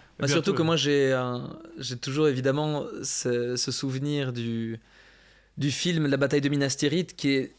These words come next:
Speaker 1: dans le film, je la préfère, mais dans le livre, je trouve qu'elle n'égale pas, euh... elle n'égale pas ce qui a été en... ce qui en a été fait en film. Elle est beaucoup plus rapide et beaucoup moins détaillée.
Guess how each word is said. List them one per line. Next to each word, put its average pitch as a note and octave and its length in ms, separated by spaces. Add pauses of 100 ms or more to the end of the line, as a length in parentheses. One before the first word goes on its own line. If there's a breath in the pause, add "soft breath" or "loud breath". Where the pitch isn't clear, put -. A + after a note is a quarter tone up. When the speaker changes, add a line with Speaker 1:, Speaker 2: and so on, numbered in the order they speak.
(120)
Speaker 1:
dans C#3 160
le C#3 60
film, E3+ 220
je C#3 120
la C3+ 120
préfère, D3 580 (100)
mais C3 180
dans D3 180
le C#3+ 100
livre, D3 440 (200)
je C3 160
trouve C3+ 240
qu'elle C3 220
n'égale B2 340
pas, B2 400
euh... A2 260 (580 soft breath)
elle - 100
n'égale B2 240
pas C3 100
ce - 60
qui - 80
a A#2+ 40
été A#2+ 140
en... A#2 260
ce - 120
qui - 80
en B2+ 60
a B2 40
été A#2+ 160
fait - 120
en A#2 80
film. B2 260
Elle A2+ 100
est A2+ 60
beaucoup A#2 260
plus B2+ 140
rapide A#2+ 500
et A#2 80
beaucoup A#2+ 300
moins A#2+ 100
détaillée. A#2+ 480